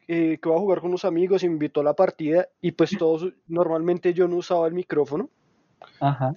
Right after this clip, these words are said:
Speaker 1: Y pues ustedes empezaron a usar el micrófono, y yo como que, "Ah, bueno, voy a conectar el micrófono de mi hermano y a, y a hablarles", pero yo casi ni les hablaba, pues no los conocía, no sabía ustedes qué tal es, qué tal jugaban. Eh,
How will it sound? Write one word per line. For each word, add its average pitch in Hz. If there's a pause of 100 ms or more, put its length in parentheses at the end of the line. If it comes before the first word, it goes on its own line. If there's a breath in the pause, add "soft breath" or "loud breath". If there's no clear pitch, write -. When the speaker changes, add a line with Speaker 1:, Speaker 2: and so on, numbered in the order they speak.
(220)
Speaker 1:
Y 156
pues 147
ustedes 147
empezaron 165
a -
usar 170
el 147
micrófono, 156
y 151
yo 143
como 156
que, 170
"Ah, -
bueno, 156
voy 147
a 147
conectar 160
el 139
micrófono 143
de 143
mi 170
hermano 170
y 147
a, 139
y 147
a 151
hablarles", 156
pero 160
yo 151
casi 160
ni 180
les 190
hablaba, 180 (420 soft breath)
pues 156
no 156
los 151
conocía, 160
no 156
sabía 151
ustedes 151
qué 156
tal 147
es, 151
qué 170
tal 165
jugaban. 147 (1200 soft breath)
Eh, 147